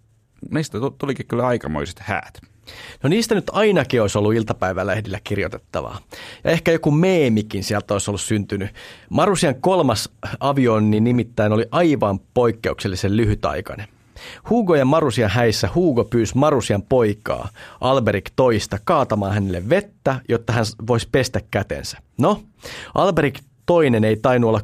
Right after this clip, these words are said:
Speaker 2: kovin iloinen tästä äitinsä uude-, uudesta liitosta. Nimittäin hän oli roiskuttanut vettä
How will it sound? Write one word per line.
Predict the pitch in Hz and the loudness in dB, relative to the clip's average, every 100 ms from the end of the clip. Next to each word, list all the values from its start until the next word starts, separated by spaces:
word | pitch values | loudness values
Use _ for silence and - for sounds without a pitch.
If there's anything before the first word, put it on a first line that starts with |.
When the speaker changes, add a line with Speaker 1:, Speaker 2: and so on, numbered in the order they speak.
| - | 0
Speaker 2:
kovin | 170 143 117 107 | 0 2 0 2
iloinen | 165 156 117 98 - | 2 2 2 0 -6
tästä | - - - | -8 -6 -2
äitinsä | 113 104 101 98 | -2 0 -2 -2
uude-, | 104 104 104 - | -2 -2 -2 -2
uudesta | 120 101 107 | -2 -2 0
liitosta. | 107 104 - - - - - | 0 -2 -6 -8 -10 -10 -2
Nimittäin | 160 151 - - 104 101 - - - - - | 0 0 -2 -2 0 -2 -6 -18 -20 -20 -6
hän | 151 156 | 0 2
oli | 143 - - | 2 0 -2
roiskuttanut | 120 180 160 - - 113 107 | 0 2 0 -4 -2 0 2
vettä | 156 175 - - | 2 0 -2 -6